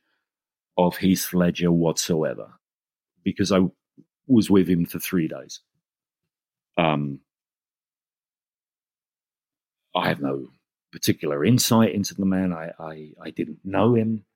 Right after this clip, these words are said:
I could only tell you what I experienced. And that was a fellow actor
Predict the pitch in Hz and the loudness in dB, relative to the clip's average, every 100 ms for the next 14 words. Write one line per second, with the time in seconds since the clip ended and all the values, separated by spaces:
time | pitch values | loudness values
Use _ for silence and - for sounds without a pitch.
0 | _ _ _ _ _ _ _ _ _ _ | _ _ _ _ _ _ _ _ _ _
1 | - 101 120 123 160 151 - 139 123 110 | -12 -2 2 4 4 2 4 4 4 2
2 | 113 117 110 107 - - 127 110 85 78 | 0 0 0 0 -2 2 4 4 0 -6
3 | 73 - - - _ _ _ _ _ _ | -12 -10 -10 -16 _ _ _ _ _ _
4 | _ _ _ _ _ _ _ _ _ _ | _ _ _ _ _ _ _ _ _ _
5 | _ _ _ - 110 101 113 123 - 117 | _ _ _ -6 -2 0 2 0 0 4
6 | 98 87 85 85 - - - - _ _ | 4 4 2 -2 -8 -10 -12 -16 _ _
7 | _ _ _ _ _ _ - - 139 139 | _ _ _ _ _ _ -16 -2 2 4
8 | 131 98 85 - 92 78 76 | 6 4 2 -2 -6 -6 -8